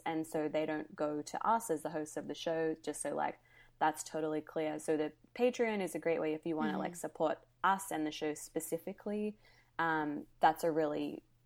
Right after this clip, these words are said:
Speaker 1: good way. It's gonna be a really good way to be able to do that. And, like,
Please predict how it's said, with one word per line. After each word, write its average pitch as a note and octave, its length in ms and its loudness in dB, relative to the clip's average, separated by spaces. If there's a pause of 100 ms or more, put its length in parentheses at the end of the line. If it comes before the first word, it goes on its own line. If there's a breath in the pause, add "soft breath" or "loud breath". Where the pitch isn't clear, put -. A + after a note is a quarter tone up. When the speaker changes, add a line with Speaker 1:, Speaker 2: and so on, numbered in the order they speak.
(340)
Speaker 1:
good F3+ 220 2
way. D#3 320 4
It's - 140 -4
gonna E3+ 180 0
be D#3 100 4
a D3+ 40 2
really D3+ 180 0
good D3+ 160 -2
way D3+ 220 0 (120)
to - 120 -4
be D#3+ 100 0
able D3 120 4
to D3 80 0
do D3+ 220 -2
that. C#3+ 200 2
And, D3 200 -4
like, C#3+ 180 -4